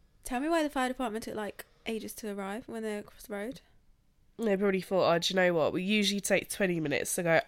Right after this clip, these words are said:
Speaker 2: up the road and down left and right.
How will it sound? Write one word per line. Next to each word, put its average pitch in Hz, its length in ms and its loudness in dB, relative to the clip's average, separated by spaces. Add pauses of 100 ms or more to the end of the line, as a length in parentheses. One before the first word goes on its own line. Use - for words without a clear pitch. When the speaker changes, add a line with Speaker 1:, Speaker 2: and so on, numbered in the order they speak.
(100)
Speaker 2:
up - 260 4
the 151 140 0
road 135 320 0
and 151 180 -4
down 147 400 0
left 135 300 -2
and 156 260 -4
right. 143 320 4